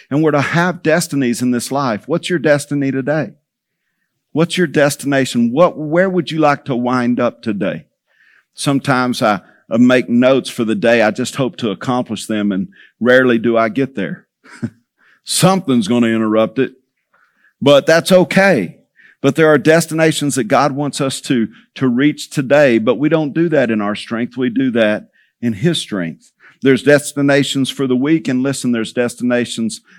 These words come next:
uh, for months and for our lives and the things in between. Obviously, with hindsight, the word destiny or destination coming to pass is simply gonna be, it's simply gonna be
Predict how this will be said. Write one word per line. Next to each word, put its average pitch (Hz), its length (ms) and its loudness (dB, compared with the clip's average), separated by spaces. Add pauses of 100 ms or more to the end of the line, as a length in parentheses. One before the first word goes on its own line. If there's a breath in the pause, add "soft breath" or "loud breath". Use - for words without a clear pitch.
(120 soft breath)
uh, 107 200 0
for 107 180 -6
months 123 500 -2
and 110 220 -4
for 117 180 -2
our 110 120 0
lives 104 500 -4
and 110 140 -4
the 101 60 -4
things 101 340 -8
in 98 80 -4
between. 90 540 -8 (440 loud breath)
Obviously, 139 560 0
with 120 160 -2
hindsight, 123 540 -2
the 110 80 -8
word 113 240 -4
destiny 120 380 0
or 110 40 -2
destination 113 640 -2
coming 120 280 -2
to 107 80 -6
pass 101 520 -2 (380 soft breath)
is 117 260 -2
simply 147 460 -4
gonna 139 260 -4
be, 104 520 -2 (1300)
it's 104 160 -8
simply 147 380 -4
gonna 135 260 -4
be 98 500 -2